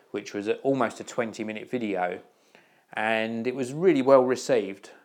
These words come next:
So I'm really looking at incorporating that a lot more, uh, and doing, uh, these more long format videos. I said I wasn't gonna announce it here, didn't I? But there you go, I've given you an idea about sort of what I'm planning,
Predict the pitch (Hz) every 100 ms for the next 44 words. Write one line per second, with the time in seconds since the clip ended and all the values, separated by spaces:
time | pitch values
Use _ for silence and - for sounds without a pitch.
0 | _ - - 110 113 117 120 139 135 120
1 | 123 - 120 117 117 110 - 123 113 117
2 | 110 107 107 110 107 110 120 113 120 123
3 | 98 98 - - - - _ _ 110 107
4 | 110 107 107 110 110 110 107 107 104 104
5 | 113 101 113 104 107 117 110 104 - 123
6 | 110 98 95 - 101 95 98 104 - -
7 | _ 131 - 165 165 160 156 156 151 160
8 | 151 127 117 107 98 - - 123 110 95
9 | 104 117 123 117 113 101 95 127 127 117
10 | 113 117 110 127 113 104 95 104 104 -
11 | - - - - 196 143 156 143 135 143
12 | 135 107 95